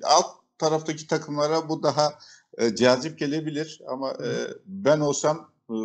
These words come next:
Speaker 1: ben de takım düşürmem eğer playoff sistemi kuracaksam. En azından önümüzdeki sene üç tane daha takım ekler.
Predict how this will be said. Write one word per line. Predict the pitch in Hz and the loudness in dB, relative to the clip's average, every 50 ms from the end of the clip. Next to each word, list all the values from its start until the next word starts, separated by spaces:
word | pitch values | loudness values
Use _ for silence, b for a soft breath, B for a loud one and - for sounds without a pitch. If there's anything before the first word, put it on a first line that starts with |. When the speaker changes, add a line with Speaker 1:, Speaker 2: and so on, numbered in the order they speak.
| 104 107 | 0 2
Speaker 1:
ben | 123 151 165 165 | 4 4 4 4
de | - | 2
takım | - 131 - - 104 85 | 0 -2 -2 -4 -6 -8
düşürmem | 85 - - 90 76 80 82 85 87 | -6 -4 -4 -4 -4 -4 -4 -2 0
eğer | 87 82 85 - - - - _ _ _ _ _ _ _ _ _ - | 2 2 2 2 -2 -8 -16 _ _ _ _ _ _ _ _ _ -2
playoff | 104 104 107 110 107 101 95 - - - - _ | 2 6 6 8 6 6 4 0 -6 -14 -18 _
sistemi | - - - 104 - - 107 95 92 87 90 | -10 -8 -8 -6 -4 -4 -4 -4 -4 -4 -6
kuracaksam. | 95 90 80 76 85 78 76 80 104 127 127 123 - - | -6 -8 -6 -4 -6 -6 -4 -4 -4 -4 -6 -6 -8 -4
En | 117 120 | -2 0
azından | 123 117 101 95 98 117 123 120 | 0 0 0 0 0 0 2 4
önümüzdeki | 113 113 113 113 107 113 113 113 - | 4 6 6 6 4 4 0 0 -2
sene | - - 110 113 123 | -2 0 2 2 4
üç | 123 117 - - | 2 2 0 0
tane | 113 104 104 104 98 | 0 0 0 2 4
daha | 101 98 95 - | 4 4 4 4
takım | - 120 113 - - - - _ _ _ _ _ _ _ _ _ _ _ - | 2 2 2 0 -4 -18 -20 _ _ _ _ _ _ _ _ _ _ _ 0
ekler. | 107 107 98 - - 123 135 131 - | 0 0 0 2 2 2 2 2 0